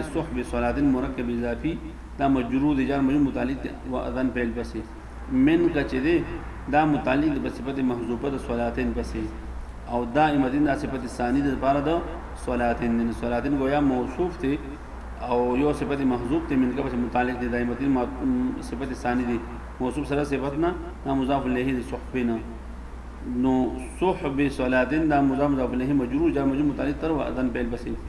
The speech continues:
او علی النبی چی دے، دا متعلق تے پا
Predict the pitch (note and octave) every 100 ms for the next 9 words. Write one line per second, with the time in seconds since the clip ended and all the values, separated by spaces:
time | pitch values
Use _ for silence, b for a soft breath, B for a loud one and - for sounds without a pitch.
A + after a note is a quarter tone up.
0 | - - B2 A#2+ B2+ B2 B2 C#3 D#3 D3+
1 | E3+ B2 - - - - A#2+ D3+ D3+ C#3
2 | G#2+ B2 B2+ C3 D3+ C3+ C#3 A#2+